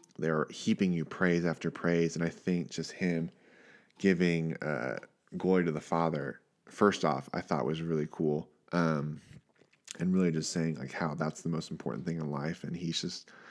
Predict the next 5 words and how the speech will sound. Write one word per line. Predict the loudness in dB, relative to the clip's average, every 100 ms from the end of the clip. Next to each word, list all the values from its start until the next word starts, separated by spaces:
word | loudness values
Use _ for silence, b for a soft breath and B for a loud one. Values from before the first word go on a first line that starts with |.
| B B B B -6
uh, | -4 -4 -6 -14 _ _ _ -8
blessings | -2 -2 -2 -4 -2
of | -2
this, | 0 0 -2 -6 -8
uh, | -8 -8